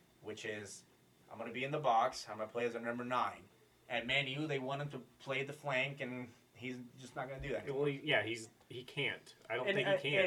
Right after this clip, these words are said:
Speaker 1: and th-, I'm not saying Man U should. I'm just saying they're, they're just, he's not, he's not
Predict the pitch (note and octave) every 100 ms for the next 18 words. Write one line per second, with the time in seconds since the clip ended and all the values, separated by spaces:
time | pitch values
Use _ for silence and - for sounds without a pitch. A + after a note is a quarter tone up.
0 | E3+ D3+ D#3+ D3+ E3+ E3 - D3+ C#3+ B2+
1 | C3+ B2 - - D3 A2+ A2 A2 A#2 G#2
2 | - A2 A2 A2+ G#2+ - - A2+ A#2 B2
3 | A#2+ - - - - - _ _ _ _
4 | _ _ C3 A#2+ C3 D3+ D#3+